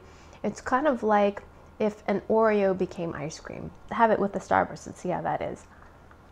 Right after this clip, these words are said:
Mm. <laughs> That's actually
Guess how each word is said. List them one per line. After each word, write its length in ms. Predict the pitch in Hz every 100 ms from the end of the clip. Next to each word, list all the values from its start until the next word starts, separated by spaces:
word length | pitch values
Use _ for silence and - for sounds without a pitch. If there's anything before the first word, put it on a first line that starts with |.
| - - - - - - -
Mm. 260 | 233 269 - - - - - - - - - - - - - - -
<laughs> 500 | - - - - - - - 254 - - - - - - - - - - - - - - - -
That's 280 | 202 247 254
actually 360 | 254 - 208